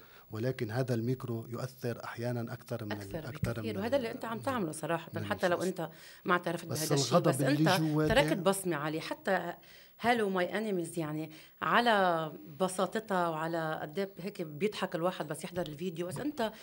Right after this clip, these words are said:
Speaker 2: عملت بصمة بهذا المجال. آم، وحتى صرت نجم على السوشيال ميديا. ما فينا ننكر هذا الشيء.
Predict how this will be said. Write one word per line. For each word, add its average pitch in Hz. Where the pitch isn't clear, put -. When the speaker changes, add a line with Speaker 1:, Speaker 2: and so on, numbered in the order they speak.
Speaker 2:
عملت 220
بصمة 185
بهذا 160
المجال. 180
آم، 160
وحتى 214
صرت 240
نجم 208
على 143
السوشيال 160
ميديا. 147
ما 214
فينا 190
ننكر 160
هذا 196
الشيء. 370